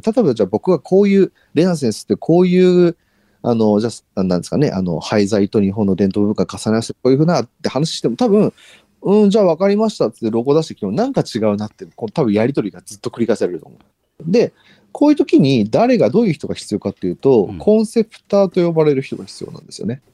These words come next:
Speaker 2: うん、うん、うん。
Speaker 1: で、コンセプターってどういうこと、ことかっていうと、ビジョナリーのビジョンを作業者にうまくこう、なんですかね、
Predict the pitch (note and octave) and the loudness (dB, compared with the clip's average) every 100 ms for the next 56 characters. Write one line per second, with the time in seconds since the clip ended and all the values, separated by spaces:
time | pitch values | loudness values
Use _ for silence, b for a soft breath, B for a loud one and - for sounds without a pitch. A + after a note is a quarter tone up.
0 | _ C#3 F2 - D#2 D2 C2 C#4+ A#3 C4 | _ 0 0 -2 -8 -8 -6 -4 0 0
1 | C4 B3+ C4+ G#3+ G3 D#3+ - - _ - | 0 -2 -4 0 0 0 -6 -14 _ -6
2 | - F#2 - F2 D3+ B2+ - _ _ _ | -4 -4 -2 0 2 2 2 _ _ _
3 | _ D#3 F3+ C4+ C#4 C4+ C4 C4 B3 F3 | _ 0 2 2 2 -2 -2 0 2 2
4 | C#3+ G3 B3 B2 F#2+ D3 A2+ - _ _ | 0 0 0 0 0 2 2 -2 _ _
5 | - D3+ E3 C4+ B3 G#2+ F#2+ - G#3 G3 | -6 -2 0 2 2 0 -2 -2 0 0
6 | - - G2+ F2+ F2+ _ _ A2+ G#2+ E2 | -4 -6 -2 -2 -4 _ _ -4 -4 -6
7 | D2+ | -12